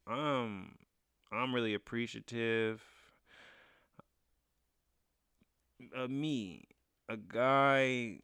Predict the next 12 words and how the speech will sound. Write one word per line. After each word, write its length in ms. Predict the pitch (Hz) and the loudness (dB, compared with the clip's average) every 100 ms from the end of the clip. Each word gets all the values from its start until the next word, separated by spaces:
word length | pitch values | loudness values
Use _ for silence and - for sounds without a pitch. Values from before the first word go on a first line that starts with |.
| - | -12
born 320 | 123 131 139 | -6 -4 -2
in 100 | 139 | -4
San 260 | 123 135 131 | -6 -6 -4
Francisco, 960 | 123 117 - 127 - - 107 107 104 104 101 101 - _ _ _ _ _ _ _ _ _ _ _ | -6 -10 -4 -4 -6 -8 -6 -6 -8 -12 -18 -20 -20 _ _ _ _ _ _ _ _ _ _ _
single 440 | - - 135 131 | -18 -10 -8 -8
parent 420 | 120 120 120 123 110 | -10 -8 -4 -4 -6
household, 920 | 110 110 107 - - 101 104 101 98 - _ _ _ _ _ _ _ _ _ _ _ _ _ _ _ _ _ | -6 -4 -6 -10 -14 -8 -6 -8 -10 -16 _ _ _ _ _ _ _ _ _ _ _ _ _ _ _ _ _
seen, 600 | - 131 131 127 127 120 110 - _ - | -12 -4 -2 -2 -2 -4 -8 -10 _ -12
you 240 | 117 117 | -8 -6
know, 520 | 113 110 101 92 78 58 - _ _ _ _ _ _ _ _ _ _ _ _ _ _ _ _ _ _ _ - - | -4 -4 -4 -6 -10 -16 -20 _ _ _ _ _ _ _ _ _ _ _ _ _ _ _ _ _ _ _ -20 -8
the 880 | 123 123 120 117 110 104 95 73 - _ _ _ _ _ _ _ _ _ _ _ - | -2 0 0 0 -2 -4 -6 -10 -16 _ _ _ _ _ _ _ _ _ _ _ -2
obj-, 540 | 123 131 120 110 104 | 2 2 0 -10 -16